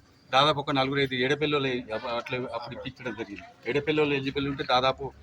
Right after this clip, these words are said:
ఆరేడుగురు మంది ఇప్పి-, ఆ, ఐదారుగురు మంది ఇప్పించడం జరిగింది. ఈ క్రమంలో మొత్తం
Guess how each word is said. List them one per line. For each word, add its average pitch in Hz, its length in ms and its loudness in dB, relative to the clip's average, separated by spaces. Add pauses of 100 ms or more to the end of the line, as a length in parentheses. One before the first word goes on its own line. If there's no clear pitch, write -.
(240)
ఆరేడుగురు 139 420 4
మంది 131 260 -6
ఇప్పి-, 123 440 -6
ఆ, 113 200 2
ఐదారుగురు 123 360 0
మంది 120 240 -8
ఇప్పించడం 117 500 -8
జరిగింది. 101 340 -6 (480)
ఈ 196 80 8
క్రమంలో 196 460 4
మొత్తం 170 460 4